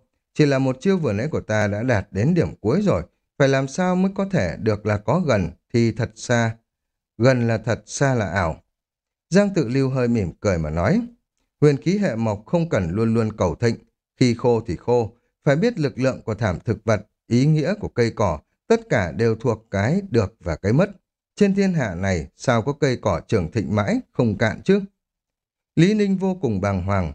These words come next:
sau đó hắn hiểu ra tất cả, vui mừng nói, "Đa tạ Giang học trưởng đã chỉ điểm, ta hiểu rồi." <laughs> Hắn vui mừng nhảy xuống khỏi võ đài,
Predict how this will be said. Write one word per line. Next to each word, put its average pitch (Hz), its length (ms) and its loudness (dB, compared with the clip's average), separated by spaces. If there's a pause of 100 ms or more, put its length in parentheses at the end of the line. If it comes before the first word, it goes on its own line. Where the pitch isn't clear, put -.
sau 117 180 0
đó 101 140 0
hắn 139 140 2
hiểu 135 260 0
ra 104 160 -2
tất 208 280 -6
cả, 87 260 -2 (120)
vui 120 180 2
mừng 92 260 0
nói, 123 280 0 (500)
"Đa 123 180 4
tạ 110 220 -2
Giang 120 220 0
học 104 180 -2
trưởng 95 240 -2
đã 135 280 -2
chỉ 120 180 2
điểm, 92 200 0 (280)
ta 117 120 2
hiểu 113 280 0
rồi." 98 260 0 (320)
<laughs> 226 80 2 (800)
Hắn 190 180 4
vui 214 140 0
mừng 151 260 2
nhảy 110 200 -2
xuống 170 220 -4
khỏi 113 160 -2
võ 104 160 -4
đài, 104 320 0